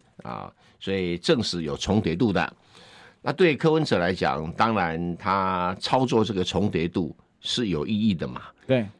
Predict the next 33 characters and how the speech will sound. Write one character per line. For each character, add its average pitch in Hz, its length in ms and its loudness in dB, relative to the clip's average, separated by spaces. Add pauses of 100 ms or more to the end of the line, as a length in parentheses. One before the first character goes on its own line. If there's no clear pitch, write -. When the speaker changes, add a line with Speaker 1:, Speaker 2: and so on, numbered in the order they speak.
(440)
Speaker 1:
所 - 200 2
以 113 40 6
他 120 140 4
才 101 160 0
会 110 240 4
在 104 160 0
很 92 160 -4
多 87 140 -2
场 76 240 -6
合 73 140 -4
里 73 100 -8
面 85 380 -4
提 85 180 -8
到 87 180 -2
说 87 320 -2 (140)
：“哎 98 80 0
呀， 80 240 -2
我 - 120 -8
当 110 260 0
年 85 200 -2
如 98 140 -4
果 82 160 -2
是 92 260 -4 (400)
找 82 220 -2
韩 98 260 0
国 98 200 2
瑜 87 80 0
来 76 120 -2
市 95 280 -2
府 78 120 -6
的 76 140 -6
话， 90 240 0
哈， 65 180 -4